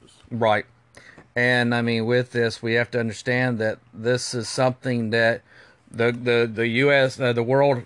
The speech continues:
Health Association is not taking this lightly, and neither is the C D C, neither is the Pentagon. Um, and I could not imagine trying to get home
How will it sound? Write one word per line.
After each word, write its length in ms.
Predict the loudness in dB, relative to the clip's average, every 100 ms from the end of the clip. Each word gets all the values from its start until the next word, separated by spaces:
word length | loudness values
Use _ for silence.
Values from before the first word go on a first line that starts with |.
| -6
Health 300 | 0 0 0
Association 680 | -2 -2 0 -2 -2 -2
is 120 | -8 -2
not 200 | -2 0
taking 200 | -2 -2
this 180 | -2
lightly, 380 | 0 0 0 -6
and 160 | -8 -6
neither 320 | -2 0 2
is 280 | 2 0 -2
the 100 | -10
C 220 | -8 -6
D 100 | -6
C, 460 | -6 -6 -4 -4 -6 -16 -20 -20 _
neither 360 | -2 0 2 2
is 260 | 2 0
the 100 | -6
Pentagon. 640 | -2 0 0 0 0 -2 -6 _ -20 -20 _
Um, 720 | 0 2 4 4 2 -2 -6 -12 _ _ _ _ _ _ _ -10
and 280 | -4 -2 0
I 140 | 0
could 200 | 0 -2
not 240 | 0 2 2
imagine 560 | 2 2 2 0 -4
trying 320 | -4 -2 -2 -2
to 80 |
get 320 | -4 0 0 -2
home 600 | -6 -2 0 0 -2